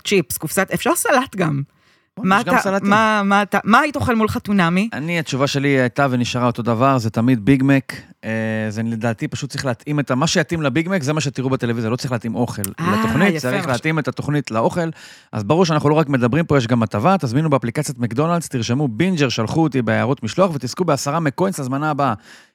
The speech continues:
Speaker 2: כיף גדול, תודה רבה למקדונלדס, ויאללה, בואו נמשיך. אנחנו מתחילים כהרגלנו בקודש בחתונמי,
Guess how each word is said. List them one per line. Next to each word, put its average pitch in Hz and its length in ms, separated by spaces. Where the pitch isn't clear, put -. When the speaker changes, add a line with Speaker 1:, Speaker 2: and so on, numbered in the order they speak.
Speaker 2:
כיף 147 200
גדול, 139 380
תודה 131 280
רבה 127 160
למקדונלדס, 123 560
ויאללה, 139 480
בואו 123 340
נמשיך. 101 640
אנחנו 127 180
מתחילים 131 340
כהרגלנו 104 1040
בקודש 113 520
בחתונמי, 127 1120